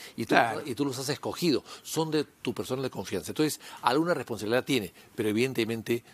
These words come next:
Speaker 1: parecería que él no lo ha hecho, pero, eh, no se ha cuidado en que lo hagan bien.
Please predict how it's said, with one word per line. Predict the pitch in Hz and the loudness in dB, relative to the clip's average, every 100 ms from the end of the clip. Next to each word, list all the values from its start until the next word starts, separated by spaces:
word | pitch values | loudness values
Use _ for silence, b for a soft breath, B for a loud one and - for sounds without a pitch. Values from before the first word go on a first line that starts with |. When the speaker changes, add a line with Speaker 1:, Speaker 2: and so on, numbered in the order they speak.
| - | -6
Speaker 1:
parecería | 104 95 101 110 110 | -4 0 2 2 2
que | - 104 | 0 0
él | 104 101 98 | -2 -6 -6
no | 101 | -2
lo | 98 | 2
ha | 101 | 4
hecho, | 143 - - _ | 2 -2 -14 _
pero, | - 87 92 104 | -8 -6 -6 -8
eh, | 107 - - | -8 -10 -10
no | 113 117 131 | -2 2 4
se | - | 4
ha | 147 | 2
cuidado | - 147 143 135 127 143 B - | 4 6 8 8 6 -2 B -10
en | 104 | -6
que | 104 | 0
lo | 101 | 2
hagan | 101 87 | 2 -2
bien. | 85 73 | -6 -10